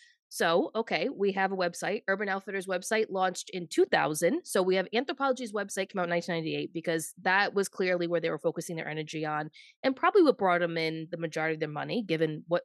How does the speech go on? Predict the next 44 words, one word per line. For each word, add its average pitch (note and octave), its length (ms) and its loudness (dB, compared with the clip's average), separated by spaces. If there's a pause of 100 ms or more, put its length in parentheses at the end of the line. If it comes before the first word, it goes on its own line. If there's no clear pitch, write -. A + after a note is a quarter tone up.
who A3 220 0
they G3 140 4
were E3+ 180 2
trying D3+ 360 -6
to, D#3 360 -4 (480)
um, D#3+ 180 -4
advertise D#3 560 -2
to. F3+ 300 0 (380)
Then G3 180 2
Urban F3+ 200 4
Outfitters G3+ 420 2
came G3+ 140 -4
out G3+ 80 -2
with G#3+ 60 -10
the G#3 60 0
website G3 380 -2
in E3+ 120 -10
two F3 140 -4
thousand. G3 640 0
Free D4+ 240 -4
People G4+ 300 4
came F#4 140 2
out E4 100 2
with D4 80 0
the C4+ 80 6 (100)
website B3+ 320 6
in A3+ 120 -2
two C4 120 -4
thousand B3 300 0
and F3+ 120 -4
four. F3 300 0
So G3 180 -6
not B3 420 -4
that E4+ 220 0
long A3 280 -2
ago. D#3 380 -8 (340)
I A3 60 -2
think D4 160 2
we F#4+ 100 8
forget F3+ 520 2 (540)
'cause G#3 140 0
we A3+ 500 -6 (320)
kind F#3+ 180 0
of E3+ 200 -2